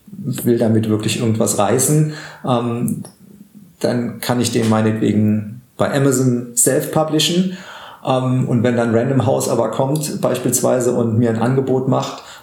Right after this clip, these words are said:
ähm, gäb's schon gute Gründe, da vielleicht zu unterschreiben, weil die natürlich, was Vertrieb, Marketing und, und Reichweiten angeht, mehr tun können, als ich das persönlich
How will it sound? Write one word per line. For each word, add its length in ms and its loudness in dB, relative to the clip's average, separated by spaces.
ähm, 560 -2
gäb's 340 2
schon 200 2
gute 180 2
Gründe, 320 2
da 160 2
vielleicht 380 0
zu 80 -4
unterschreiben, 680 0
weil 160 2
die 100 -2
natürlich, 500 0
was 360 0
Vertrieb, 440 0
Marketing 680 0
und, 180 2
und 140 2
Reichweiten 600 0
angeht, 540 0
mehr 300 4
tun 220 0
können, 260 2
als 220 -2
ich 140 0
das 240 -2
persönlich 720 0